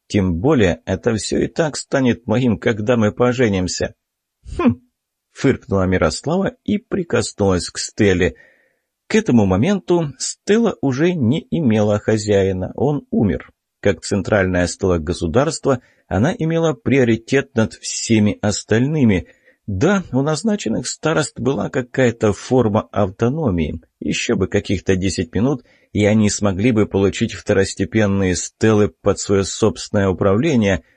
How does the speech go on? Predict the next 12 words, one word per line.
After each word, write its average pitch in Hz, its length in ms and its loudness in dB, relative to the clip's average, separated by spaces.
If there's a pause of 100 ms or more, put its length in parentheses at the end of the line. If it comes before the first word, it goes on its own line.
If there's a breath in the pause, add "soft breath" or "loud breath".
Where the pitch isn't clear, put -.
(260 soft breath)
Тогда 107 420 0
бы 226 180 0
все 202 300 -4
поняли, 196 540 -4
что - 260 -4
барона 117 480 2
уже 113 220 2
нет 110 240 2
в 104 100 2
живых. 120 500 0 (340)
Окончательно - 1200 -4
нет. 120 360 0